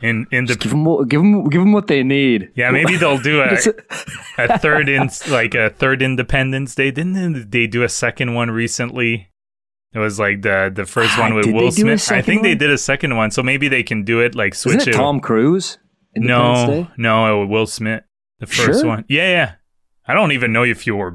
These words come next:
Speaker 2: Oh,
Speaker 1: born
Speaker 2: yeah, yeah, the
Speaker 1: for the
Speaker 2: f-, yeah,
Speaker 1: first one.
Speaker 2: it is, uh, it is Will Smith.
Speaker 1: Yeah.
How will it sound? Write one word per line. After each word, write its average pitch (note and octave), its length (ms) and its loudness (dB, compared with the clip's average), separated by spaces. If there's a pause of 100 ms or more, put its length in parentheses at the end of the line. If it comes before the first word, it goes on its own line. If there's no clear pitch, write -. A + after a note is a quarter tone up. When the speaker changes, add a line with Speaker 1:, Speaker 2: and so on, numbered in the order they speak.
(100)
Speaker 2:
Oh, C#3 60 2
Speaker 1:
born D#3+ 180 4
Speaker 2:
yeah, D3 160 2
yeah, B2 220 2
the G#2+ 120 0
Speaker 1:
for - 60 -2
the G#2 60 0
Speaker 2:
f-, G2+ 80 -2
yeah, A#2+ 180 4
Speaker 1:
first A2+ 160 2
one. A2+ 120 0
Speaker 2:
it A#2 120 4
is, A#2 320 2
uh, F#2+ 340 2 (560)
it G#2+ 160 2
is G#2+ 200 2
Will E2+ 220 -2
Smith. E2 420 -8 (260)
Speaker 1:
Yeah. A2 200 -4